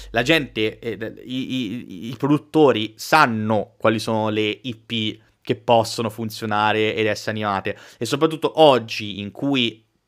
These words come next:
c'è così tanta necessità dalla parte delle televisioni di avere tanti prodotti, ehm, avere materiali originali da poter adattare in serie animate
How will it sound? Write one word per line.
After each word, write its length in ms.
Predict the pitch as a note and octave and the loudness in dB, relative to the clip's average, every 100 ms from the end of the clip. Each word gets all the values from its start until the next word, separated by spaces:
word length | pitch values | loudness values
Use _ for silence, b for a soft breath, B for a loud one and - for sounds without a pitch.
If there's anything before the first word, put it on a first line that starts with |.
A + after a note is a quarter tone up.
| _ | _
c'è 360 | - B2 A#2 | -4 -4 -4
così 340 | - A#2 A2 - | -6 -6 -6 0
tanta 440 | C3+ D3 D#3+ E3+ | 2 2 4 2
necessità 760 | C#3+ B2+ B2 - A2 A#2+ B2 B2 | 2 0 -6 -8 0 6 6 6
dalla 240 | A2+ G#2 | 4 2
parte 360 | A#2 A#2+ - A#2 | 2 0 -2 -4
delle 280 | A2+ A2 | -2 -2
televisioni 840 | A2+ A#2 A2+ A2 A2+ A#2 B2 B2 A#2+ b b b | -2 -4 -4 -6 -4 -2 0 -2 -8 b b b
di 260 | B2 B2+ | -6 2
avere 500 | B2 A#2 B2 C3 C3 | 4 4 4 4 4
tanti 300 | A#2+ A#2+ A2+ | 0 -2 -4
prodotti, 640 | A#2+ A#2+ A2+ G#2+ - G#2 F#2+ b b b b | -2 2 2 0 -6 -10 -10 b b b b
ehm, 880 | - A#2 A#2 A#2 A2+ A2 A2 A2 G#2+ - _ _ _ _ _ _ _ _ _ | 0 6 6 8 6 4 -2 -4 -6 -10 _ _ _ _ _ _ _ _ _
avere 720 | - C3+ D#3 G3+ D#3+ - _ _ | 2 6 10 10 8 4 _ _
materiali 520 | C3+ C#3 C3 C#3 E3+ | -2 2 4 4 6
originali 640 | D#3+ C3 B2 C3+ C#3+ A#2 A2 | 4 2 0 4 6 6 4
da 140 | A2+ | 0
poter 240 | A2+ B2 D3+ | 2 2 4
adattare 580 | B2 - C3+ B2+ A2+ | 4 4 6 8 8
in 100 | A2 | 4
serie 300 | A2+ C3 B2 | -2 0 0
animate 640 | A2 C#3 C#3 A#2 A#2 A#2 | 0 0 2 2 2 2